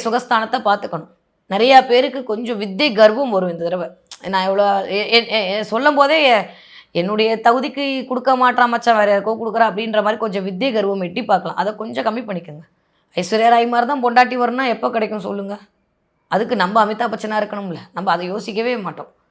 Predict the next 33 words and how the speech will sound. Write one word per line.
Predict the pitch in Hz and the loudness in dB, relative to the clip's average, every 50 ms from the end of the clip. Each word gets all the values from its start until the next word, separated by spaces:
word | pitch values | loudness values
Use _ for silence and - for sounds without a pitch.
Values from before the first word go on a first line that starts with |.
| _ _ _ _ _ _ _ 220 | _ _ _ _ _ _ _ 4
ஆனா | 247 277 | 4 4
நம்மளுக்கு | 269 240 233 - 220 | 4 2 2 0 0
அப்படி | 226 233 233 | 0 2 4
தான் | 262 269 269 247 | 4 4 4 4
வரும்னு | 233 226 240 233 240 | 2 0 -2 -4 -6
சொல்லிட்டு | 226 202 196 254 262 | -8 -8 -6 -6 -6
இப்படியே | 220 202 226 240 | -4 -2 -2 -2
தள்ளி | - 214 202 185 | -2 -4 -6 -4
தள்ளி | 214 214 214 | -6 -6 -6
போடுவோம். | - - 190 185 180 165 165 160 175 | -6 -6 -6 -6 -6 -6 -8 -8 -8
குருவோட | 214 226 247 233 226 214 - | -6 -4 -2 0 0 0 4
பார்வை | 196 196 208 226 226 233 208 | 6 6 6 6 4 0 -4
இருக்கு | 190 180 180 175 170 | -4 -4 -4 -6 -4
ரெண்டாம் | 175 190 190 180 | -4 -4 -4 -4
இடத்துல, | 170 170 - 170 170 | -4 -6 -8 -8 -8
நல்லா | 180 208 233 | 0 0 0
இருக்கு, | 214 180 165 175 | 0 0 -2 -2
கல்யாணம் | 180 214 220 208 175 | -2 -2 -2 -2 -4
பண்ணிக்கோங்க. | 170 165 - 147 143 135 - _ _ _ _ _ _ _ _ _ _ _ | -8 -10 -12 -14 -16 -16 -20 _ _ _ _ _ _ _ _ _ _ _
நம்மளுக்கு | 160 170 180 214 220 214 220 | -4 -2 0 0 0 0 0
எது | 220 254 233 | 2 2 2
வச்சிருக்கோ | 226 226 226 - - - | 2 0 -2 -6 2 4
அதுதான் | 247 220 196 185 196 220 220 | 4 4 4 4 4 4 4
நடக்கும். | 208 190 202 196 - - - _ _ _ _ _ _ _ | 4 0 -2 -4 -6 -12 -18 _ _ _ _ _ _ _
ஏன்னா | 214 226 233 | 0 0 2
இப்படியே | 220 185 185 226 240 254 262 | 0 0 0 2 4 4 4
சொல்லி, | 254 254 233 - | 4 0 -4 -4
சொல்லி, | - 233 220 190 | -4 -6 -6 -6
சொல்லி, | 226 220 208 | -6 -8 -6
சொல்லி | 202 233 247 | -6 -6 -2
கல்யாணம் | 240 220 196 214 220 214 196 | -2 2 2 2 2 2 -2
தள்ளி | 185 208 214 - | -2 -4 -4 -4
போயிருக்கும். | 196 196 180 165 175 - 156 | -4 -4 -4 -6 -8 -12 -16